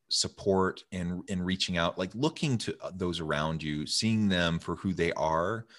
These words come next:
their, their whole authentic self, seeing them for their potential, um, and, and then con-, choosing to connect with them in positive ways. Uh, in my mind, that's,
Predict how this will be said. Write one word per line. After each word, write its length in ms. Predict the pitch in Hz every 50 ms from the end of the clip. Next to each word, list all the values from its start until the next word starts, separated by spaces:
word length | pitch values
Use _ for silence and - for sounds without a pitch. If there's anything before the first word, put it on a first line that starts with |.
| - - _ _
their, 340 | - 85 82 80 78 73 - -
their 120 | 87 80
whole 280 | 80 - 90 85 82 76
authentic 420 | 73 - 80 78 76 - 69 -
self, 260 | - - 82 78 -
seeing 360 | - - - 104 95 95 95 92
them 180 | 87 85 85
for 200 | 82 - - 80
their 160 | 71 73 73
potential, 760 | 65 - - - - 76 78 80 - - 107 107 113 117 - - - - - - - _ _ -
um, 440 | - 85 82 80 78 78 76 76 76 - -
and, 380 | 90 85 82 82 80 80 82 - -
and 160 | 95 90 87
then 140 | 85 82 85
con-, 240 | - - - 110 - -
choosing 380 | - - 165 170 135 123 101 92
to 120 | - 95
connect 400 | - 98 87 87 90 90 - -
with 180 | 82 78 - -
them 340 | 76 76 73 73 73 78 -
in 100 | 80 76
positive 560 | - - - 85 80 78 78 80 76 69 71
ways. 540 | 78 76 76 71 69 71 69 67 - - - - _ _ _ _ _ _ -
Uh, 180 | - 80 78 -
in 120 | - 87 92
my 180 | 101 101 104
mind, 340 | 98 92 90 87 85 87 85
that's, 640 | 85 82 87 - - - - - - - - - -